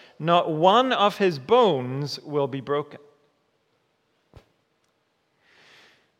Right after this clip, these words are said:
We've seen that Jesus died despised and rejected by human beings. He died under God's curse as he took our sin on himself.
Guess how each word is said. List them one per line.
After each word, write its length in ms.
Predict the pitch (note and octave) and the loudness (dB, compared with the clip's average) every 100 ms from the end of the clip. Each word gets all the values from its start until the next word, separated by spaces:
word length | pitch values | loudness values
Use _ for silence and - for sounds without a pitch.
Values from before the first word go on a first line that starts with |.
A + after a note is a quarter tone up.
| _ - | _ -14
We've 100 | C#3+ | -2
seen 180 | G3 | 2
that 100 | G#3+ | 2
Jesus 360 | F#3 G3 F3+ E3+ | 2 2 0 0
died 600 | - E3+ D#3+ F#3+ A3 G#3+ | 4 6 8 8 8 6
despised 760 | E3+ - - E3+ D#3+ F3 G3 F3+ | 0 -8 2 6 8 8 8 4
and 120 | F3+ | 0
rejected 500 | E3 D#3 E3 F3+ F3 | 2 6 6 4 0
by 180 | D#3 C#3+ | 4 2
human 280 | C#3 C#3+ C3+ | 0 -6 -4
beings. 800 | B2+ A#2+ C3 F#3+ G3+ - - _ _ _ _ _ _ _ | -4 -6 -6 -10 -12 -18 -20 _ _ _ _ _ _ _
He 120 | D#3+ | 0
died 440 | D#3+ D#3+ E3+ F3 - | 6 8 8 6 4
under 320 | D#3+ F3 D#3+ | 2 2 0
God's 680 | D3 D3 D3+ E3+ F3+ D3 - | 4 4 6 6 4 -4 -12
curse 840 | - - C3 G#3+ - - - - _ _ _ _ _ _ _ - | -6 2 2 2 -2 -10 -12 -16 _ _ _ _ _ _ _ -16
as 100 | B2 | -12
he 100 | B2+ | -10
took 300 | - E3 - | -4 -4 0
our 200 | C#3+ C#3 | 2 2
sin 340 | - D3+ C#3+ | -2 -4 -4
on 80 | C3+ | -4
himself. 840 | B2 A#2 A2+ A2+ B2+ - _ _ | -6 -8 -6 -6 -8 -14 _ _